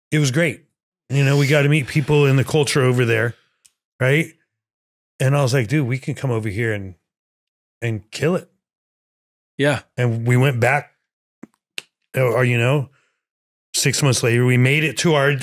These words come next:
Speaker 1: our time. We ended up getting a job working for the Flying Pig Hostel, just as, like, helpers, right?
Speaker 2: Wow.
Speaker 1: I met my wife at the Flying fucking Pig Hostel.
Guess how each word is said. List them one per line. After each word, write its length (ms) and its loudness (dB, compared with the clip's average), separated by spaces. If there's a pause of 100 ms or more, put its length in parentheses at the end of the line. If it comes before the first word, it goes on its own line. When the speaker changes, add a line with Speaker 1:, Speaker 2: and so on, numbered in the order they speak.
(100)
Speaker 1:
our 140 0
time. 360 -2
We 160 0
ended 180 0
up 60 -6
getting 220 0
a 100 -2
job 540 0 (800)
working 300 0
for 360 0
the 260 -4
Flying 400 0
Pig 200 -2
Hostel, 560 -2
just 320 -2
as, 320 0
like, 220 -2
helpers, 640 -4 (520)
right? 320 0
Speaker 2:
Wow. 80 -2
Speaker 1:
I 20 2
met 200 0
my 120 0
wife 360 0
at 80 -6
the 80 -8
Flying 300 -4
fucking 340 -8
Pig 180 -8
Hostel. 540 -4